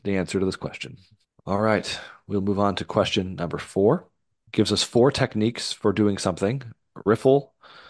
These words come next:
Hindu, weave, and Mexican spiral, and asks us to name what are the, what is that a te-, what are those four techniques for?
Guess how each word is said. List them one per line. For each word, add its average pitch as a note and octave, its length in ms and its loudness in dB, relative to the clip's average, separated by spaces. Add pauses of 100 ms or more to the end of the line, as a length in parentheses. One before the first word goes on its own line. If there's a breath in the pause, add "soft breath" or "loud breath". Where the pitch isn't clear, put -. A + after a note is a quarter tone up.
(320 loud breath)
Hindu, C3 540 2
weave, A2 520 -2
and F2 240 -6
Mexican A2 360 -2
spiral, G2 680 0 (200)
and E2 100 -10
asks - 380 -10
us - 160 -8
to F#2 120 -8
name F#2 240 -2
what G2+ 220 0
are F#2+ 80 0
the, - 300 -10
what G#2 180 4
is G#2+ 80 0
that A2 140 4
a G2+ 40 2
te-, G#2+ 140 -2
what A2 180 0
are A#2 60 0
those G#2 160 2
four G#2+ 180 0
techniques F#2+ 440 -8
for? D#2 440 -2